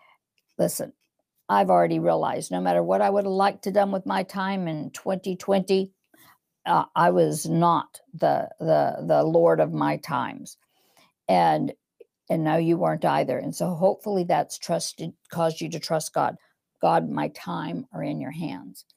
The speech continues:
So Father, right now we commit here in, uh, the beginning of this season, our times are in your hands. God, we ask you to do more than we could expect. Father, we ask that in the unforeseeable, that we are able to foresee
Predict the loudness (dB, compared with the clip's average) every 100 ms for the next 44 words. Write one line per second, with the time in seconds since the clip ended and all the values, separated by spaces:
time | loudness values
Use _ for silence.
0 | _ -14 -6 0 0 2 0 0 -4 -4
1 | -4 -6 -4 -2 -2 -2 -2 -2 -2 -6
2 | -14 _ _ _ -2 0 2 0 2 2
3 | 2 0 0 0 -2 -4 -4 -6 -6 -6
4 | -6 -6 -4 -4 -4 -4 -4 -4 -4 -8
5 | -14 _ _ -20 _ 0 4 4 4 0
6 | -2 -4 -2 -2 0 0 2 4 4 4
7 | 2 0 -2 -4 -4 -2 -2 -4 -8 -2
8 | 0 -2 -8 -20 _ _ _ _ _ 0
9 | 2 2 2 2 0 0 -2 0 0 0
10 | 0 0 2 2 0 -2 0 2 2 4
11 | 2 0 _ -2 2 2 2 2 0 2
12 | 0 -2 -10 -4 -2 -2 -4 -4 -2 -4